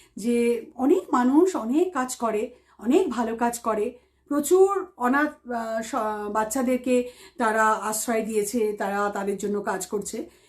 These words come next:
কিন্তু তার মধ্যে থেকেও কিছু কিছু ভয়ঙ্কর ঘটনা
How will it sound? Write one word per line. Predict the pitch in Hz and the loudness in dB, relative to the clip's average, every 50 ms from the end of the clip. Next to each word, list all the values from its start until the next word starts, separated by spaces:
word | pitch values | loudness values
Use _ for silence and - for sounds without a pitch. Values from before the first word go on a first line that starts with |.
| _ _ | _ _
কিন্তু | - 349 359 370 440 480 | 6 8 8 8 6 2
তার | - - 277 269 320 349 339 | 4 6 6 8 8 6 4
মধ্যে | 277 262 247 214 233 320 | 4 2 0 -2 -2 -2
থেকেও | - 320 330 339 - 339 381 480 508 - - _ _ _ | 0 0 -2 -2 0 0 0 0 -2 -4 -8 _ _ _
কিছু | - 302 294 - | -6 -6 -2 0
কিছু | - 320 359 370 - | 0 2 4 2 2
ভয়ঙ্কর | - - 226 240 285 320 359 349 349 339 339 285 | 0 2 4 6 6 6 6 4 2 0 0 -2
ঘটনা | 233 226 - - 220 226 277 427 | -2 -6 -6 -6 -6 -4 -4 -6